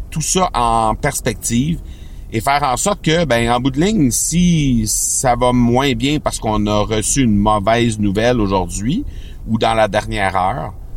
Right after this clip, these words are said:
ben, c'est pas si grave parce que, ben, ça se peut qu'il y en ait d'autres qui viennent et ça se peut que non. Mais on n'est pas une différente personne pour autant.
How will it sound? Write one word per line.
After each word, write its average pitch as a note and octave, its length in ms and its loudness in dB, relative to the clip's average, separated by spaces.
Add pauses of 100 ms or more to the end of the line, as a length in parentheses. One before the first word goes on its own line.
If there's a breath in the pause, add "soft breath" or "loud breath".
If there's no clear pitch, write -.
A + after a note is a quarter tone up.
(320)
ben, G#2+ 160 -2
c'est - 120 -6
pas F#3+ 80 0
si - 120 -2
grave G2 360 0
parce F2+ 180 -6
que, F#2 520 0
ben, F2 200 -8 (140)
ça B2+ 200 -4
se - 80 -4
peut C#3+ 180 0
qu'il G#2+ 360 2
y G#2+ 80 2
en G#2+ 80 0
ait A2 80 0
d'autres A2+ 240 0
qui A2 140 -6
viennent A2+ 420 0 (480 loud breath)
et F3+ 140 -2
ça F#3 160 -2
se - 80 -6
peut A3+ 160 0
que - 100 0
non. A#2+ 260 0 (120)
Mais A2+ 640 2
on A#2+ 140 4
n'est B2 120 4
pas D#3+ 380 2 (200)
une A#2+ 260 2
différente C3+ 500 -2
personne C3+ 460 -2
pour A2 220 0
autant. F#2+ 240 -4